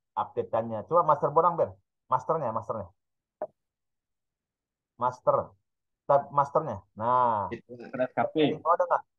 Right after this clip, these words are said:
Speaker 1: Yang nilainya tiga, lima gitu.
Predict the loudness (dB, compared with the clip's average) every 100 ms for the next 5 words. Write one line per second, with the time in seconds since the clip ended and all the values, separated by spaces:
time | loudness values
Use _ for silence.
0 | _ _ _ _ _ _ _ _ _ _
1 | _ _ _ -6 -6 -6 -2 -2 2 4
2 | 4 2 -4 _ _ _ _ _ -18 -8
3 | 4 4 4 -2 2 2 2